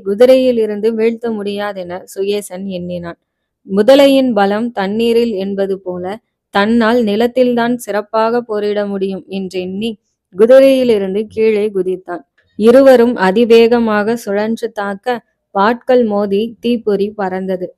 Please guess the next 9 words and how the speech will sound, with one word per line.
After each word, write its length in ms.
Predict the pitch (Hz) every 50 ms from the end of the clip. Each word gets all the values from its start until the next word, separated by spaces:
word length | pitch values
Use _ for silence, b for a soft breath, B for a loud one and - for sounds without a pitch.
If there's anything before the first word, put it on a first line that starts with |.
| _ _ _ _ _ _ _
முடியனை 500 | 208 220 233 254 277 277 277 254 269 262 262
விட 200 | 240 220 214 202 202 190 220 240 -
உயரமாயிருந்த 920 | - 196 208 220 233 240 240 240 240 240 240 247 233 233 220 208 208 190 196
சுகேசன் 640 | 196 - - 190 185 196 208 214 208 - 240 240 226 _ _ _ _ _ _ _ -
போரை 360 | 220 233 247 254 247 240 233 240
விரைவில் 500 | 220 202 202 214 233 240 233 247 254 254 240
முடிவுக்கு 520 | 226 208 202 220 220 226 220 214 220 214 202
கொண்டு 320 | _ 196 196 202 202 226
வருவதில் 540 | 220 214 196 190 185 185 180 180 185 190